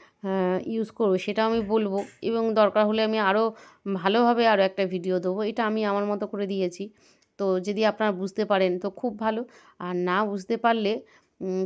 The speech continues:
তো সেটা আমাকে বলবেন। দেখেছেন, এই চুলটা যে কাটলাম, এটা কিন্তু, মানে ড্যামেজ হেয়ার ছিল, সেটাকেই আমি বাদ দিচ্ছি। এই চুলটা প্রচুর পরিমাণে খারাপ ছিল, মানে পুরো চুলের এটা দেখুন, আগের থেকে অনেকটাই ভালো এসছে। আমি তো মাথার ওপরটাই বিশেষ করে দেখিয়েছি।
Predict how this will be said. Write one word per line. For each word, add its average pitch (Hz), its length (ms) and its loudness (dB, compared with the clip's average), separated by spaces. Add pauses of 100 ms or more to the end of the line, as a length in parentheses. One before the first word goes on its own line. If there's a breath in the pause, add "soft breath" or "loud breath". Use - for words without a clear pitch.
তো 202 120 -4
সেটা 202 260 -6
আমাকে 190 300 0
বলবেন। 175 240 -4
দেখেছেন, 262 360 -4
এই 233 180 -2
চুলটা 208 240 -6
যে 214 120 -6
কাটলাম, 202 460 -4 (360 soft breath)
এটা 180 160 -4
কিন্তু, 214 220 -4 (480)
মানে 175 200 0 (260)
ড্যামেজ 208 320 0
হেয়ার 196 280 -2
ছিল, 175 160 -10
সেটাকেই 202 480 -6
আমি 226 180 -4
বাদ 180 280 -2
দিচ্ছি। 160 280 -8 (400 loud breath)
এই 220 100 -4 (120)
চুলটা 226 240 -4
প্রচুর 226 540 -4 (140)
পরিমাণে 214 420 0
খারাপ 170 360 -4
ছিল, 160 180 -6 (500 loud breath)
মানে 185 220 -2
পুরো 208 320 -6
চুলের 214 380 -4
এটা 208 280 0 (280)
দেখুন, 190 260 -4 (440 loud breath)
আগের 196 320 -2
থেকে 226 160 -4
অনেকটাই 220 500 2
ভালো 180 320 2
এসছে। - 200 -8
আমি 190 160 -2
তো 240 120 -2
মাথার 220 340 0
ওপরটাই 226 440 -4
বিশেষ 208 260 -8
করে 233 200 -4
দেখিয়েছি। 196 500 -6